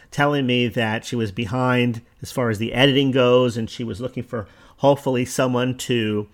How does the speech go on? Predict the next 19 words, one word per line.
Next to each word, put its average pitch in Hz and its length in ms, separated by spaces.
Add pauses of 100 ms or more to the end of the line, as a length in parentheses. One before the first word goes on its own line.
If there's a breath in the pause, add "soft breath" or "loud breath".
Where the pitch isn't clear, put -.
(100)
fill 135 320
in 131 140
some 127 240
of 107 80
the 110 80
space - 760
that 120 180
we 123 140
needed 123 300
as 110 100
far 110 300
as 110 180 (400 soft breath)
content 131 540
generation 127 680
<laughs> - 0
goes 123 320
for - 160
the 110 140
month. 113 480